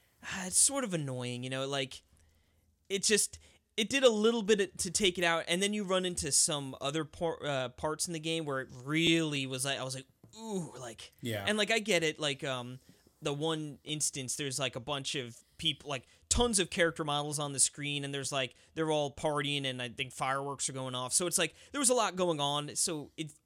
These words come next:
Speaker 1: I get why it, it got some slowdown, but it was like,
Speaker 2: Yeah,
Speaker 1: and it
Speaker 2: still disappointing.
Speaker 1: Yeah, so it was a little disappointing. Um, like I said, luckily it, it was pretty much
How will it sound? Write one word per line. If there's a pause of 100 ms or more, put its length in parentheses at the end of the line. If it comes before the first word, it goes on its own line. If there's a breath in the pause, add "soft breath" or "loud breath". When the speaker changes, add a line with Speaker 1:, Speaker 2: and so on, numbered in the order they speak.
(120)
Speaker 1:
I
get
why
it,
it
got
some
slowdown, (260 loud breath)
but
it
was
like,
Speaker 2:
Yeah, (140)
Speaker 1:
and
it
Speaker 2:
still
disappointing.
Speaker 1:
Yeah,
so
it
was
a
little
disappointing.
Um, (180 soft breath)
like
I
said,
luckily (140)
it,
it
was
pretty
much